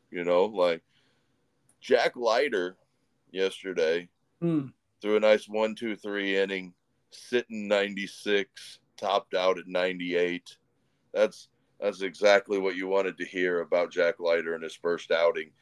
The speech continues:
Speaker 1: Let's hope that, uh, he's gonna command that strike zone this year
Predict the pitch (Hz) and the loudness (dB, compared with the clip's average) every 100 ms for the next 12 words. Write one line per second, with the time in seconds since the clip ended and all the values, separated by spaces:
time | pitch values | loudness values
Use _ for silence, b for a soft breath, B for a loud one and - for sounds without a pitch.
0 | _ - 82 - 90 80 - 80 _ 90 | _ -10 -6 2 2 2 -6 -10 _ 2
1 | 82 78 - _ - 85 87 85 78 _ | 4 2 -2 _ -12 -6 -2 -2 -6 _
2 | _ _ - 92 87 85 92 87 85 - | _ _ -12 -8 0 2 4 4 2 0
3 | - 82 80 - 87 78 78 78 - 78 | 0 0 0 0 0 0 -4 -8 -6 -2
4 | 76 | -2